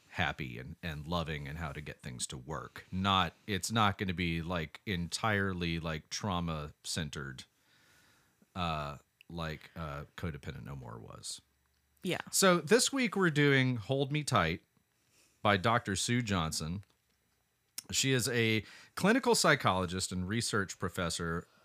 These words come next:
Speaker 1: based in both Ottawa, Canada, and California.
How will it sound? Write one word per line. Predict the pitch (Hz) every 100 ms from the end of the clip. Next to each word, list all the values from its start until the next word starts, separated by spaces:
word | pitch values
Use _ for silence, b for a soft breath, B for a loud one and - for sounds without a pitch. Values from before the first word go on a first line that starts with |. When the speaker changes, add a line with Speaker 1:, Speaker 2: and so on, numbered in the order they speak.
| -
Speaker 1:
based | 92 117 123 - -
in | 120 104 95 92 90 90 b b b b
both | - 110 107 - _
Ottawa, | - 151 151 120 113
Canada, | - 131 131 90 71 65 71 _ _ _ _ 110
and | 117
California. | 110 113 110 131 127 85